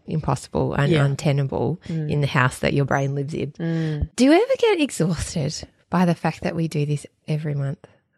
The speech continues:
Speaker 1: Or do you love it?
Speaker 2: Yeah, I really love it. I really look to it as a bit of, um, you know, a linchpin. It's like,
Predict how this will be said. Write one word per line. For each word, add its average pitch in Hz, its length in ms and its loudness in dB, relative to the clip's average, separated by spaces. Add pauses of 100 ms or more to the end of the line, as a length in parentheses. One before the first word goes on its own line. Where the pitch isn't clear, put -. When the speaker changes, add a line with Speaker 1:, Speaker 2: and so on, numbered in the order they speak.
(120)
Speaker 1:
Or 160 140 4
do 165 120 -2
you 180 340 4
love 143 400 -2
it? - 300 -8 (300)
Speaker 2:
Yeah, 262 240 4
I 285 80 4
really 302 280 2
love 233 240 4
it. 208 120 4
I 185 100 4
really 220 360 0
look 190 300 -2
to 196 220 0
it 170 180 0
as 170 180 0
a 180 60 -6
bit 180 180 -2
of, 170 220 0
um, 156 600 -2 (380)
you 185 120 -2
know, 175 200 2
a 160 40 0
linchpin. 165 580 -2
It's - 240 -8
like, 160 420 -2